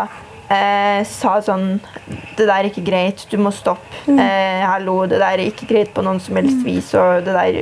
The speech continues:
Speaker 1: hun har vondt, og slutt med det der», liksom. Og han, eh, han, eh, stoppet ikke da.
Speaker 2: Nei.
Speaker 1: Ehm, og så kom det noen andre som jobbet der da, en annen vakt.
Speaker 2: Mm.
Speaker 1: Og så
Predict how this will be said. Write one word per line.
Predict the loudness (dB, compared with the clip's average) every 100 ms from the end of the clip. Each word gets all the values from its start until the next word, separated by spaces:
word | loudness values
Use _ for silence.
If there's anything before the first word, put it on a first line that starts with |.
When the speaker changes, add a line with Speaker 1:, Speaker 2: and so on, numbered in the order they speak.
| 0
Speaker 1:
hun | 2
har | 0
vondt, | -2 -4 -2 0
og | 0
slutt | -2 -8 -8 -4
med | -2
det | 2
der», | 2 2
liksom. | 0 -2 -4 -4 -14 -14 -4
Og | 0
han, | 2 2 0 0 0
eh, | 0 -2 -8 -6
han, | -2 0 0 0 0
eh, | 0 0 0
stoppet | -2 -2 -4 0 -2
ikke | 0 0
da. | 0 -4 -16 -18 -10 0
Speaker 2:
Nei. | 0
Speaker 1:
Ehm, | 2 0 0 -2 -6 -10 -16 -8 0
og | 0
så | 2 -2
kom | 0 0
det | 2 2
noen | 0 0
andre | 0 0 -2
som | -2 -2
jobbet | 0 0 0 0
der | 0 0
da, | -2 -4
en | -2 0
annen | 0 0 0
vakt. | -2 -4 -10 -2
Speaker 2:
Mm. | 2 2 -2 -14 -18 -14 -2
Speaker 1:
Og | 0
så | 0 0 0 0